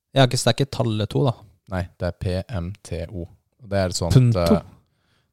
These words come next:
Speaker 2: det står for Parent Management Training Organ.
Speaker 1: Ja, det er ikke det på norsk, liksom?
Speaker 2: Nei, men det er bare, det er det det heter.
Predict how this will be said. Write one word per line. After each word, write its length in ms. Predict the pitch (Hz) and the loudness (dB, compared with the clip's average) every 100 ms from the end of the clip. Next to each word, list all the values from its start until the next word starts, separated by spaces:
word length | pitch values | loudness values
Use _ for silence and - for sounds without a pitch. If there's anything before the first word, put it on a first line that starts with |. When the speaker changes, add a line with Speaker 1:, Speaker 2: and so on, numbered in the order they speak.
| _ | _
Speaker 2:
det 100 | - | -10
står 160 | - 85 | -6 -4
for 320 | - 90 92 _ _ _ _ - | 0 0 0 _ _ _ _ -6
Parent 480 | 90 85 85 92 - | 0 0 0 -4 -8
Management 560 | 90 82 78 - 82 - | -4 -4 -4 -8 -8 -6
Training 420 | - 85 80 85 - | -4 -4 -4 -6 -6
Organ. 400 | 87 78 90 92 | -4 -2 -2 -4
Speaker 1:
Ja, 120 | - 131 | 0 4
det 80 | |
er 60 | 120 | 4
ikke 140 | 131 | 4
det 80 | 117 | 2
på 80 | 120 | 2
norsk, 240 | 117 - - | 0 -2 -4
liksom? 260 | 113 143 143 - _ - | -2 0 -2 -10 _ -18
Speaker 2:
Nei, 160 | - | -12
men 100 | 78 | -2
det 80 | 90 | 0
er 80 | 87 | 2
bare, 240 | 85 80 80 | 2 0 -2
det 160 | 87 85 | -2 -4
er 60 | |
det 80 | 78 | -2
det 140 | 78 80 82 | -2 -4 -4
heter. 540 | 92 87 92 - 131 | -4 -6 -6 -2 -2